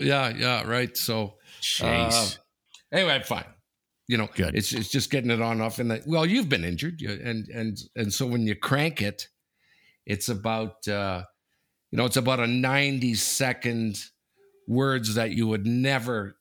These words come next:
Speaker 1: say at the bar with your buddies, like, "Check for tickets." <laughs>
Speaker 2: Right.
Speaker 1: When you crank. Anyway, I'm good, man.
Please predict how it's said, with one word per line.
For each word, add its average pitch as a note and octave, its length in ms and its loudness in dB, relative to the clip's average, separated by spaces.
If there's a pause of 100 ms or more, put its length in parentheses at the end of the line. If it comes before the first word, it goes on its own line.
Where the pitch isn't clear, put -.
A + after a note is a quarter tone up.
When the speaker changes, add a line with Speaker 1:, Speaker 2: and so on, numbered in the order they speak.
Speaker 1:
say A#2+ 300 0
at F2 100 -4
the F#2 80 -2
bar G#2 300 2
with F#2 180 -2
your F#2 120 0
buddies, F2+ 440 -2
like, F2+ 140 -6 (200)
"Check - 400 0 (160)
for D#4 280 -4 (180)
tickets." D#4 640 -2 (540)
<laughs> - 680 -4
Speaker 2:
Right. E2+ 540 0 (140)
Speaker 1:
When A2+ 120 2
you G#2 100 2
crank. G#2 320 0
Anyway, F3 300 4
I'm D3 80 0
good, C3 220 0
man. F#2+ 220 -6